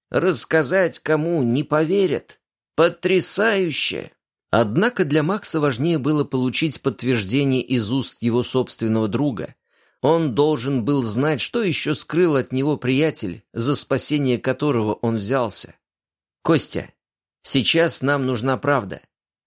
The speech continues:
Ответь честно, ты и есть тот самый Кощей, о котором там написано? Если Анна ошибается, то скажи сразу, я поверю тебе как другу,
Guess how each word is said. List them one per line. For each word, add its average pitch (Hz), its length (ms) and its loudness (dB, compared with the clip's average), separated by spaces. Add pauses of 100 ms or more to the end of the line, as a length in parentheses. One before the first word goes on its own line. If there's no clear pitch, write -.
Ответь 220 360 0
честно, 107 600 0 (140)
ты 165 100 2
и 175 140 2
есть 247 260 -2
тот 160 160 -2
самый 147 340 2
Кощей, 147 600 0
о 120 80 0
котором 131 460 0
там 135 260 0
написано? - 600 -4 (260)
Если 170 540 2
Анна 165 360 0
ошибается, 151 680 -2
то 123 160 0
скажи 143 360 0
сразу, 123 680 0
я 156 200 -4
поверю 156 420 2
тебе 127 300 0
как 120 240 -2
другу, 107 480 -2